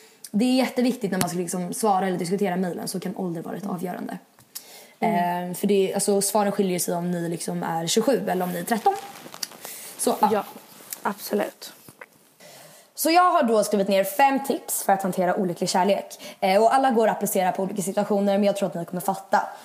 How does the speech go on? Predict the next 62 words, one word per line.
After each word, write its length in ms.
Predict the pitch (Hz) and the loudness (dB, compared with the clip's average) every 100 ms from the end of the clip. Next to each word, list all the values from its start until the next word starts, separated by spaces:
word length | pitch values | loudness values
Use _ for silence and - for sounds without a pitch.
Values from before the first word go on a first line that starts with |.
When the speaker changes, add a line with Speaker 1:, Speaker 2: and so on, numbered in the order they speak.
| - | -8
Speaker 1:
Så 120 | - | -2
den 80 | 226 | 0
första 260 | 254 - 208 | 0 2 2
är 200 | 190 175 | 2 2
typ 240 | 175 190 | -2 -2
om 60 | 185 | -2
man 100 | 175 | -2
haft 140 | 170 | -4
en 60 | 185 | -4
crush 220 | 185 - | -4 -4
på 60 | 175 | -6
någon 140 | 165 | -4
länge 220 | 170 165 | -4 -4
och 60 | 165 | -6
liksom 200 | 165 175 | -6 -6
inte 120 | 170 | -4
vet 160 | 175 - | -6 -4
vad 40 | |
man 80 | 180 | -4
ska 140 | - | 2
göra. 240 | 202 190 175 - - - - - | 2 2 0 -6 -16 -20 -20 -6
Så, 260 | - 247 233 | 2 6 6
eh, 420 | 214 208 214 214 | 6 6 4 4
då 200 | 254 269 | 4 4
är 60 | |
tipset, 540 | 262 196 - 196 - - | 2 0 2 0 -2 -2
bestäm 440 | 220 - 135 190 | 0 4 4 2
dig. 180 | 185 - - - - | -2 -4 -10 -20 -8
Antingen 480 | - 294 294 320 302 | 0 0 2 2 0
tar 200 | 302 320 | 2 4
du 60 | 339 | 4
steget 520 | 330 185 202 214 - | 4 2 2 0 0
eller 140 | 185 | -2
så 120 | 180 214 | 0 2
släpper 340 | 226 - 156 | 2 0 -4
du 60 | 110 | -6
det. 140 | - - _ | -6 -12 _
Att 160 | 233 262 | -2 2
inte 180 | 220 | 4
göra 260 | 220 214 190 | 4 4 4
någonting 340 | 190 190 208 | 2 0 2
åt 80 | 214 | 2
saken 400 | 262 240 233 208 | 4 4 4 -2
kommer 180 | 180 175 | 0 0
bara 280 | 180 - - | 0 0 0
att 160 | 175 | -4
driva 260 | 185 180 - | -2 -4 -4
dig 120 | - | -6
till 120 | - | -2
vansinne. 440 | 180 170 - - - - _ _ _ _ - | 0 0 -2 -4 -6 -12 _ _ _ _ -2
Och 100 | 214 | 0
då 80 | 180 | 0
blir 100 | 170 | -2
du 40 | |
psycho. 180 | - - | 0 4
Speaker 2:
Skitbra. 460 | 285 - - 214 - - - | 4 4 2 2 2 -2 -2
I 100 | 311 | 2
love 320 | 262 214 190 - | 6 6 4 0
it. 280 | - - - | -6 -14 -8
Speaker 1:
Mm. 140 | 214 - - - - - | -8 -10 -20 -20 -20 0
Andra 280 | 311 311 302 | 2 4 4
är, 300 | 247 196 226 | 2 0 -2